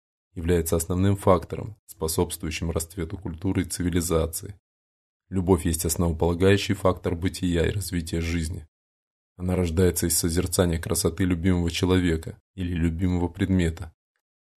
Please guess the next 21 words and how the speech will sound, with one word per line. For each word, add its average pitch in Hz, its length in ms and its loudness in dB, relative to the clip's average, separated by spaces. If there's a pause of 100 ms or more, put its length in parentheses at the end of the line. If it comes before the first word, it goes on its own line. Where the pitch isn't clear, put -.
(120)
Любовь 95 400 4
и 98 60 2
красота 95 440 2
непосредственно 87 840 0
связаны 87 420 0
друг 85 260 -2
с 85 60 -4
другом, 85 480 0 (180)
и 92 100 -12
красота 87 440 0
есть 87 240 0
основная 90 440 0
причина 92 460 -2
пробуждения 85 680 -2
чувства 80 340 -10
любви. 85 500 -4 (960)
Красота 95 420 2
обладает 90 460 4
могучей 92 480 2
притягательной 87 760 0
силой. 80 480 -4